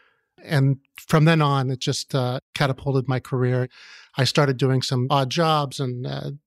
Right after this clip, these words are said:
opened up a little consulting business and helped out doctors' offices and some manufacturers, mom and pop businesses. And so that's how my career started.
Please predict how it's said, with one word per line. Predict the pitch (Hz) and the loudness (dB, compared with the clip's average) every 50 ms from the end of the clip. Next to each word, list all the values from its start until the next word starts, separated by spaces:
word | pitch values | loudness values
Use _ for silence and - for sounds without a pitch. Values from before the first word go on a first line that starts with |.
| _ _ - | _ _ -10
opened | - 175 156 147 - 139 135 | -6 -4 -4 -2 0 -2 0
up | - | 0
a | 135 | 0
little | 131 135 143 139 135 127 123 - - - - _ _ | 0 0 0 0 0 -2 -4 -6 -10 -18 -20 _ _
consulting | - 143 139 - - 151 143 139 - - 147 135 139 127 | -2 0 0 0 2 0 0 0 0 0 0 0 0 0
business | 135 131 131 127 131 - - 147 135 135 135 - - | 0 0 -2 -2 -4 -4 -2 0 0 0 -2 -4 -6
and | 135 127 127 127 131 - _ - - - _ | -8 -6 -6 -8 -10 -12 _ -20 -20 -20 _
helped | - - 143 135 - - | -2 0 0 0 2 0
out | 131 127 120 | -2 0 2
doctors' | 151 143 143 - - 147 123 | 2 2 2 2 0 -2 0
offices | 139 135 131 127 - 135 - - 131 123 123 123 120 | 0 0 0 0 -2 -4 -4 -4 -2 -2 -2 -4 -4
and | 131 131 131 131 131 143 - _ - - - _ | -6 -8 -8 -8 -10 -12 -14 _ -20 -20 -20 _
some | - - 147 131 | -4 0 2 2
manufacturers, | 127 127 123 123 113 - - 131 127 123 - - - 127 123 123 127 123 - _ _ _ _ | 2 2 0 0 -2 0 0 0 0 -2 -4 -6 -4 -4 -4 -4 -4 -6 -8 _ _ _ _
mom | - 127 127 127 | -4 -2 0 0
and | 127 127 - | -2 -2 -4
pop | - 135 127 127 127 _ _ - | -2 -2 0 -2 -2 _ _ -6
businesses. | - 135 127 - 135 123 - 151 147 139 135 - | -4 -4 -2 -2 -4 -6 -6 -8 -10 -10 -10 -10
And | - 151 147 147 - | -10 -10 -10 -12 -10
so | - - 135 143 | -8 -6 -4 -2
that's | 160 156 - | -2 -2 0
how | 160 147 | -2 0
my | 135 135 | 0 -2
career | - - - 143 139 | -4 -6 -8 -8 -6
started. | - - - 147 147 151 143 - | -6 -6 -6 -6 -6 -8 -10 -12